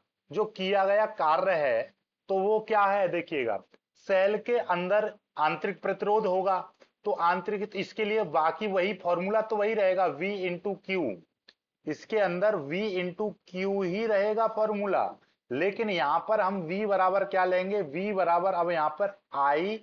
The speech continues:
और स्मॉल r लेंगे, क्योंकि स्मॉल r, जहां स्मॉल r क्या है, आंतरिक प्रतिरोध है, क्योंकि सेल का आंतरिक प्रतिरोध होगा।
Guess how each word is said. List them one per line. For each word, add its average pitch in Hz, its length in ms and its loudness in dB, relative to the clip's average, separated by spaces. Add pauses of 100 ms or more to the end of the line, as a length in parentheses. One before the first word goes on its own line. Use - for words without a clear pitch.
(380)
और 180 200 2
स्मॉल 185 440 0
r 160 260 4
लेंगे, 160 420 0
क्योंकि 196 420 -4 (500)
स्मॉल 190 420 0
r, 170 240 4
जहां 175 420 0
स्मॉल 185 380 0
r 175 200 4
क्या 170 200 0
है, 202 300 0 (280)
आंतरिक 165 560 -2
प्रतिरोध 165 580 0
है, 117 260 2 (400)
क्योंकि 156 300 -2
सेल 170 360 0
का 208 160 0
आंतरिक 165 600 -2 (460)
प्रतिरोध 175 580 0
होगा। 143 400 2